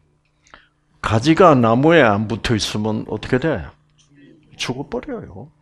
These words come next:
그러니까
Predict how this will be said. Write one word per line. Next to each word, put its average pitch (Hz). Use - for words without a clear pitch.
그러니까 120